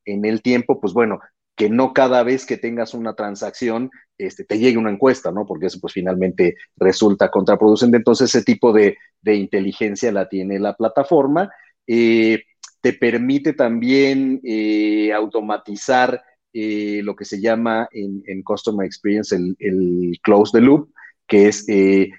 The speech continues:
cuando un, un cliente está teniendo, eh, una, una mala experiencia o dentro de una encuesta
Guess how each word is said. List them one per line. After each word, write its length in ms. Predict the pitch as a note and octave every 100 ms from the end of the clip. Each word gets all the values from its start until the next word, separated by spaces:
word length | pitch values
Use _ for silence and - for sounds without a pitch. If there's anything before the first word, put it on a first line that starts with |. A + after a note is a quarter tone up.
| _
cuando 280 | - G2 G2+
un, 200 | A2 B2 C3
un 140 | A2+
cliente 460 | A2+ A#2+ A#2+ A#2+ A2+
está 300 | - A#2+ A2
teniendo, 1000 | A#2 A#2 A#2 A#2 A2+ A2+ A2+ A2+ G#2+ - _ _ _
eh, 300 | G#2 G2+ G2+ -
una, 260 | A2+ A#2
una 180 | A2 A#2
mala 200 | A#2+ A#2+
experiencia 720 | - - A2+ A2+ A2 C3 C3 A2
o 120 | G#2+
dentro 400 | A2 A2 G#2 G2+
de 100 | G#2
una 260 | A#2+ C3+
encuesta 640 | B2+ - C3 B2 - A2